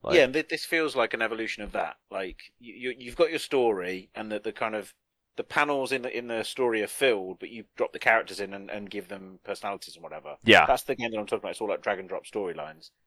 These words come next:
Speaker 2: Just seemed interesting. It seemed like a bit of fun.
Speaker 1: Mm.
Speaker 2: Um, I'd be interested to see how that evolves. And they also, they announced Stray as well, which was the cat in the Cyberpunk universe thing,
Speaker 1: Mm.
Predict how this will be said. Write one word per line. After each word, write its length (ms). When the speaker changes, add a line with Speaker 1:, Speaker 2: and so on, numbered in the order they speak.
Speaker 2:
Just 140
seemed 200
interesting. 340
It 60
seemed 120
like 100
a 40
bit 120
of 40
fun. 260
Speaker 1:
Mm. 280
Speaker 2:
Um, 320
I'd 100
be 80
interested 320
to 60
see 140
how 120
that 220
evolves. 320
And 80
they 80
also, 440
they 120
announced 320
Stray 480
as 120
well, 140
which 160
was 100
the 80
cat 320
in 120
the 80
Cyberpunk 520
universe 440
thing, 320
Speaker 1:
Mm. 260